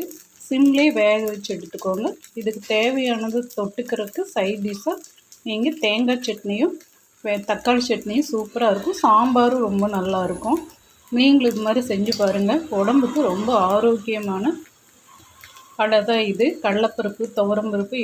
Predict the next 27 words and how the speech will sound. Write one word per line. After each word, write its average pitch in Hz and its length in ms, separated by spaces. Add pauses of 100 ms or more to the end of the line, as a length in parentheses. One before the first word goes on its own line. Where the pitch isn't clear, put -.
எதுவும் 240 280
போட 190 160 (140)
வேண்டியதில்லை. 196 460 (100)
சிலர் 226 340
கடலைப்பருப்பு 214 640
சேராது, 196 560 (640)
அதனால 233 460
நீங்க 233 200 (120)
கடலைப்பருப்புலாம் 220 800
சேர்த்தணுங்கிறது 202 840
இல்ல. 180 140 (720)
ஆனா 247 160
அது 240 160
போட்டா 254 320
இன்னும் 240 260
மொறு 214 240
மொறுன்னு 220 340
வரும். 196 260 (1500)
சாமையும் 262 680 (540)
உளுந்து, 269 380 (720)
வெந்தயம் 233 380
இந்த 214 200
மூணு 269 200 (100)
மட்டும்தான், 226 500
அரிசி 226 300 (100)
வந்து 226 260
இதுல 208 240